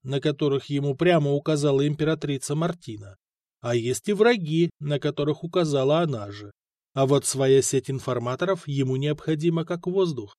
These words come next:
ведь именно информация рождает власть. Эта несложная истина была известна здесь каждому,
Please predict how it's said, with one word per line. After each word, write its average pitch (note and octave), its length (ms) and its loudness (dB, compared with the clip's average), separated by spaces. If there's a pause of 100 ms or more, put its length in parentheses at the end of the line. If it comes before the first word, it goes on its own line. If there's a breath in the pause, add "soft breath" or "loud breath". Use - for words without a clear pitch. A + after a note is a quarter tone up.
(340)
ведь D3 240 0
именно F3 300 4
информация F3+ 800 0
рождает A#2 560 -2
власть. A#2 400 -6 (580)
Эта G#3+ 180 4
несложная F#3 680 6
истина G3 640 -2
была D#3+ 360 6
известна D3+ 460 4
здесь C#3 320 0
каждому, A#2 640 0